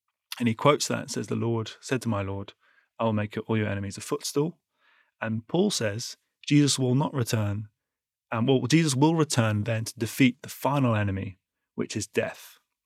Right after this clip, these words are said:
So a postmillennialist view would say, "Ah, he's on, in heaven, reigning with God, and God says he's gonna make all enemies his footstool." And then Paul says,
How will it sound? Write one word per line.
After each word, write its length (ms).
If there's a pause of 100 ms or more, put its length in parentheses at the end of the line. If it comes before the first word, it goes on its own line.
(480)
So 220
a 40
postmillennialist 680
view 320
would 160
say, 360
"Ah, 360 (1300)
he's 260
on, 380
in 140
heaven, 400
reigning 340
with 200
God, 300 (680)
and 220
God 200
says 220
he's 140
gonna 220
make 300
all 220
enemies 580 (300)
his 120
footstool." 560
And 80
then 120
Paul 220
says, 400